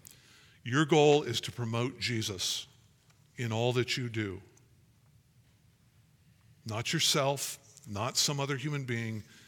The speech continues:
him. And I'll just close with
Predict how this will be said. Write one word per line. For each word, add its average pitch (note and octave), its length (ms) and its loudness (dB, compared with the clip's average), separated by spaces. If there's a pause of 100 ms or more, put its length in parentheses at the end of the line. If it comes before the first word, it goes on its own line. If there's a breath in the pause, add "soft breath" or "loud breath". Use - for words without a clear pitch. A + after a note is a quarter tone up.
(280 loud breath)
him. G#2 560 -4 (2750 loud breath)
And G#2 100 -10
I'll A2 60 -4
just G#2 220 -6
close A2+ 480 -2
with - 360 -10